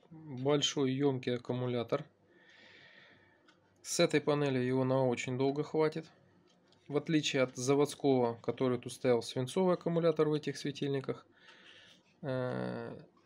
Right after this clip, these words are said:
литий железофосфатный служит пятнадцать лет. С платой Б М С, она вон тут сбоку возле Ардуино. Он заряжается довольно-таки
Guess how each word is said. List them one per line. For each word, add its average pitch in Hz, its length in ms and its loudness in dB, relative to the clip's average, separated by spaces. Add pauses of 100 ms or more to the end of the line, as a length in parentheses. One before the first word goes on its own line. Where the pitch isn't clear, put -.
литий 156 360 0
железофосфатный 139 880 0
служит 131 420 -4
пятнадцать 127 500 -2
лет. 170 220 -2 (640)
С - 100 -14
платой 147 400 2
Б 135 140 4
М 139 120 2
С, 127 400 0 (720)
она 131 180 -2
вон 127 120 0
тут 123 160 -8
сбоку 127 580 -6
возле 120 280 -2
Ардуино. 120 540 -4 (1120)
Он 151 160 4
заряжается 131 800 2 (600)
довольно-таки 127 1040 0